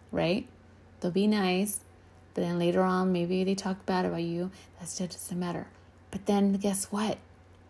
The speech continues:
There's a lot of amazing people who care and love who you are and what you do. And that is what matters. But guess what? You have to be your own number one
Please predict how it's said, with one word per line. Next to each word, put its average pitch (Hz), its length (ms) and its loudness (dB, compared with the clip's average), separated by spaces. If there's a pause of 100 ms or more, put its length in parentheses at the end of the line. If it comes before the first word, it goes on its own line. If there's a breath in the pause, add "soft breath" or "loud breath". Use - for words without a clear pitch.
(140)
There's 208 180 0
a 214 60 4
lot 190 340 4
of 202 100 2
amazing 202 560 2
people 196 560 -2
who 185 300 4
care 180 580 0 (280 loud breath)
and 190 220 2
love 180 540 4 (320)
who 208 100 4
you 220 280 4
are 165 380 2
and 208 320 2
what 185 180 2
you 202 120 2
do. 254 480 6 (440)
And 208 240 2
that 160 340 2
is 202 200 0
what 226 160 2
matters. 285 760 2 (840)
But 190 180 -4
guess 208 440 4
what? 202 400 2 (640)
You 202 380 8
have 208 340 0
to 180 80 0
be 185 100 0
your 180 380 2
own 196 560 6 (320)
number 180 460 2
one 160 540 0